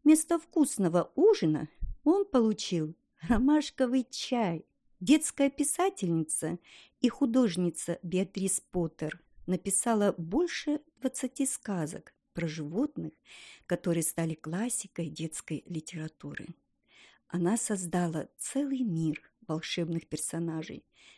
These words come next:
среди которых кролик-проказник из сказки «Питер Кролик». В этом году исполняется сто двадцать лет со дня ее написания. Милая, добрая сказка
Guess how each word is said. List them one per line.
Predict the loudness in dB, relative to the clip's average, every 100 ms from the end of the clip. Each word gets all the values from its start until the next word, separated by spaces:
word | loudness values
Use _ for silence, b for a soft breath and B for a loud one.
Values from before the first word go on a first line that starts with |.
| -18
среди | -8 -4 -4
которых | -6 -8 -4 -2 -2 -6 -12 -20 b b b _
кролик-проказник | 4 6 6 2 -6 -6 -4 -2 -2 -4 -8 -8
из | -6
сказки | -6 -4 -6 -6 -10
«Питер | -8 -8 -6 -8
Кролик». | -8 -6 -6 -10 -14 -18 -18 -14
В | -2
этом | -2 0 -2
году | -2 -2 -4 -4 b b
исполняется | -6 -6 -4 -2 2 2 0 -2 -6 -6
сто | -8 -6 -6
двадцать | -4 -4 -4 -8 -6
лет | -4 -4
со | -2 -4
дня | 0 -2 -2 b b -8
ее | -2 0
написания. | 0 -2 -2 -2 -2 -4 -4 -8 -12 _ _ _ _ _ b b b b -10
Милая, | -6 -2 0 0 0 -2 -4
добрая | -4 -4 -4 -6 -4
сказка | -6 -4 -8 -8 -10 -12